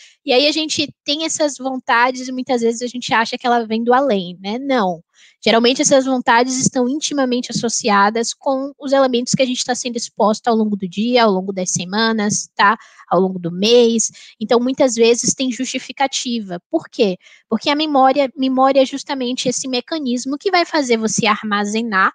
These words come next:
determinadas informações que você alocou atenção, tá? E vão gerar conexões aí, né, a depender do posicionamento que foi trabalhado. Então, se foi comunicado que aquele chocolate é saboroso, que vai te dar energia,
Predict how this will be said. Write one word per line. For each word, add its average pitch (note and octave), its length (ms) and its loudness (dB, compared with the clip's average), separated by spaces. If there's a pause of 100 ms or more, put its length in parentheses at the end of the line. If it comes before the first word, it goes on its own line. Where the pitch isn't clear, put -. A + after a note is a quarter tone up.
determinadas C4 800 2
informações G#3 600 -2
que A#3 100 -6
você A3 320 0
alocou G#3 600 2 (420)
atenção, A3 680 0 (140)
tá? B3+ 240 4 (280)
E D4 120 0
vão G4+ 240 2
gerar C4+ 400 2
conexões B3+ 880 -4
aí, G#3 260 -2
né, B3 140 -4
a G3+ 60 0
depender A3+ 360 0
do A#3+ 100 0
posicionamento A#3 840 0
que - 80 -20
foi A#3 100 0
trabalhado. G3+ 640 0
Então, G3 260 -12 (260)
se - 140 -6
foi C#4 160 4
comunicado A#3+ 840 0
que - 160 -10
aquele C#4 300 0
chocolate G#3+ 680 0
é G3+ 40 -4
saboroso, G3+ 760 2
que - 80 -20
vai A3 140 0
te - 120 -6
dar G#3+ 160 -2
energia, G3+ 840 -2